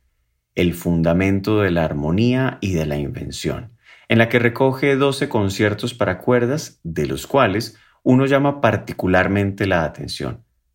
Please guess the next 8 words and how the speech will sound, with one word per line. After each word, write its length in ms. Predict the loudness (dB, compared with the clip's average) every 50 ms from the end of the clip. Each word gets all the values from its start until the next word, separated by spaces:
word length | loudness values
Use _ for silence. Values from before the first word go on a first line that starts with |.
| _ -2
el 220 | 0 2 2 2
número 300 | 2 2 2 2 0 -2
cinco, 560 | 0 0 0 0 0 -2 -6 -10 -12 -14 -14 _ _ _ _ _
La 340 | 0 2 2 4 2 2 0
tempestad 720 | 0 0 0 -2 -2 -4 -6 -6 -6 -4 0 0 2 2
en 140 | 2 0 0
el 180 | 0 0 0 2
mar, 360 | 2 2 0 0 -4 -10